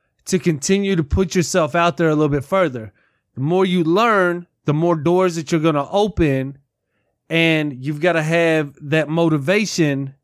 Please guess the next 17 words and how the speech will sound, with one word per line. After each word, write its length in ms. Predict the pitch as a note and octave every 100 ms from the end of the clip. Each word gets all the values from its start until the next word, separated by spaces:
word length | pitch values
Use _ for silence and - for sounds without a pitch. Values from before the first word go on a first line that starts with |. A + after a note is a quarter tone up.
| _ _ _ _
to 720 | - F3+ E3 D#3 D3 C#3+ C3+ - _ _ _ _ _ _ _ - B2
be 220 | G3+ G3+
able 220 | F#3+ F3+
to 60 | D#3
kick 300 | - G3 -
those 220 | F3 C#3+
doors 320 | E3 E3+ D#3
off 220 | D#3+ C#3+
the 80 | D#3
hinges 600 | D#3 G#3+ F3 E3 D3 C3+ -
and 140 | C#3+
continue 680 | D3+ C3+ F#3+ F#3 F3+ E3+ D#3+
progressing 680 | C3+ C3+ B2+ F3 F3 F3 D#3
in 80 | D3
the 80 |
right 260 | C#3+ D#3 D3
direction. 680 | B2+ D3 F#3 - C3 G#2+